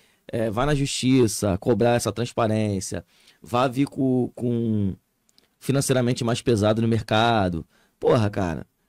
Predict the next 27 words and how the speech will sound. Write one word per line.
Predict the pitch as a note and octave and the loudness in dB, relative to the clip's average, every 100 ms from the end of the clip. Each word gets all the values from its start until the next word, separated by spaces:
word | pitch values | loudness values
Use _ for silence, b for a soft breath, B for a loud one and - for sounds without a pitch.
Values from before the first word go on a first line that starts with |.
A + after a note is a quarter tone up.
| _ | _
o | - | -8
Textor, | - D3+ D3+ - A2+ | 0 4 4 2 -2
que | A#2 | -2
eu | |
falei | - C3 C#3+ | -2 0 0
aqui, | - G2 D#2+ | -2 -8 -8
ele | - C3+ | -4 -2
é | |
muito | B2+ C3 C#3+ | -2 -4 -4
falastrão. | C3+ C#3 - - F2+ - _ _ _ _ | -2 -2 -4 -6 -8 -8 _ _ _ _
Eu | - B2+ | 0 4
não | D#3+ | 4
critico | F3+ D#3 D#3 D3+ D#3 | 2 0 0 2 0
o | - | 0
Textor, | - B2 B2+ - C#3+ C3+ A#2 - | 2 2 2 2 4 4 2 0
é, | A2 | -2
completamente, | G#2+ A#2+ B2+ C3+ A2+ A2 G2 | -2 0 0 2 0 0 -2
eu | |
acho | F#2+ | -4
que | - | -4
o | |
Textor | G#2 G#2 - B2+ | -4 -4 -2 -2
mudou | B2 A2+ | 0 0
o | |
Botafogo | C#3 C#3 - C3+ | 0 -4 -6 -8
de | - | -6
patamar. | B2+ C3+ F#2+ | -4 -2 -4